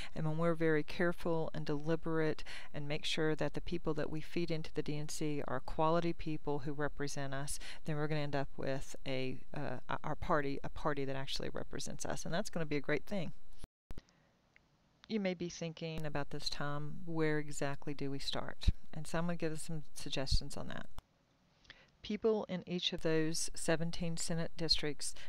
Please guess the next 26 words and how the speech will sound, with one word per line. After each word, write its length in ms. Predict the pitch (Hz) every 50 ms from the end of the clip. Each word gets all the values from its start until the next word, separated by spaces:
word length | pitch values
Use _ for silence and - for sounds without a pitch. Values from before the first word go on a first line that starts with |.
| -
need 140 | - 165 165
to 80 | 156 160
be 100 | 170 160
thinking 460 | 160 - - 156 151 - 156 151 147
right 260 | 143 147 151 156 -
now 540 | - 190 196 190 185 165 156 151 147 147 -
about 320 | - 160 - 156 147 143 - - - - -
who 400 | - 220 202 185 175 170 165 170 - - - - - - -
do 80 | - 170
they 160 | 156 165 156
want 200 | 156 160 - -
to 100 | - -
be 220 | 156 - 151 151 151
voting 380 | - 156 151 147 151 151 151
on 420 | 143 143 143 139 139 139 143 139 139 -
in 160 | 160 151 143
two 140 | 139 - -
thousand 360 | 147 151 143 139 - - 156
eighteen. 380 | 151 - - - - - - 156 - - - - - - - -
Who 240 | - 202 196 190 180
is 140 | 170 160 -
going 240 | - 165 160 160
to 40 | 156
run? 440 | 151 156 151 147 - - - 160 165 - - - - - - -
The, 400 | - 156 156 151 151 147 151 - -
n-, 140 | 170 160 165